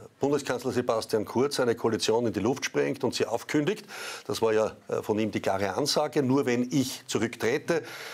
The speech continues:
äh, verspricht er mir, dass eine Fortsetzung der Regierung gewährleistet ist. Das wollte ich im Sinne einer staatspolitischen Verantwortung auch sichergestellt wissen und natürlich auch im Sinne, äh, der Verantwortung gegenüber meiner freiheitlichen Familie. Gedankt wurde es mir nicht.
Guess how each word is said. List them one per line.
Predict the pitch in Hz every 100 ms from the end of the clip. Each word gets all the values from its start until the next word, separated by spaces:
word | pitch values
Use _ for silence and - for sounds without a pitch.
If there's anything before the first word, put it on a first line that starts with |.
| - -
äh, | 123
verspricht | 117 123 120 131 - 151
er |
mir, | 131 131
dass | 131 120
eine | 110
Fortsetzung | - 117 120 123 113 117 107
der | 101
Regierung | 107 113 107 98
gewährleistet | 104 104 165 175 147 165
ist. | 160 151
Das | 120 113
wollte | 120 127
ich | 120
im | 113
Sinne | - 151 147 - - - -
einer | 123 120
staatspolitischen | - 113 - 127 120 127 117
Verantwortung | 110 104 110 123 113 - 110
auch | 98 101
sichergestellt | - 151 190 160 147 139 135
wissen | 131 123 127
und | 120
natürlich | 117 127 120 110
auch | 110
im | 117
Sinne, | - 117 120 - - - -
äh, | 120 110
der | 123
Verantwortung | 117 120 120 127 127
gegenüber | 117 120 120
meiner | 117 117
freiheitlichen | 117 117 131 117
Familie. | 113 113 156 131 120
Gedankt | 117 123 135 -
wurde | 127 123
es | 113 -
mir | 110
nicht. | 107 214 -